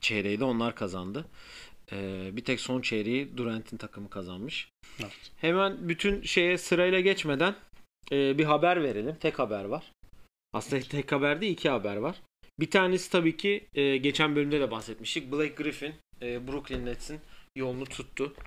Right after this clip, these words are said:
Speaker 1: ve official olarak da bugün açıklama geldi tam All-Star maçından önce.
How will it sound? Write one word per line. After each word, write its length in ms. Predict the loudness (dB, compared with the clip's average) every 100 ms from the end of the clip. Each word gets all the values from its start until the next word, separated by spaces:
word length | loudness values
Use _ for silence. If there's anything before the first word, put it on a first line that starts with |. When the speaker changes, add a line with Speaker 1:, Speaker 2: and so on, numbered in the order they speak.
| -2
Speaker 1:
ve 120 | 2
official 400 | 2 0 -2 -2
olarak 440 | -2 -2 -4 -6 -8
da 120 | -12 -12 -20 -20 -16 -8
bugün 220 | -4 -2
açıklama 420 | -2 -2 -2 -2
geldi 340 | 0 0 -2
tam 240 | -4 -6 -4
All-Star 320 | -6 -6 -8
maçından 420 | -8 -10 -10 -8
önce. 360 | -8 -4 -4